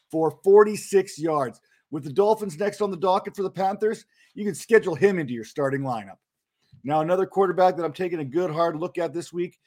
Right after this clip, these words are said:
is Tyrod Taylor.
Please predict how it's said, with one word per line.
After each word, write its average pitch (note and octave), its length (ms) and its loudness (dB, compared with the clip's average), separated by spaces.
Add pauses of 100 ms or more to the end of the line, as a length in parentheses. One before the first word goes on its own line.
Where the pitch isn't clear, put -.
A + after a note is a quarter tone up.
(280)
is G#3 380 6 (180)
Tyrod G3 1000 4 (360)
Taylor. E3+ 580 6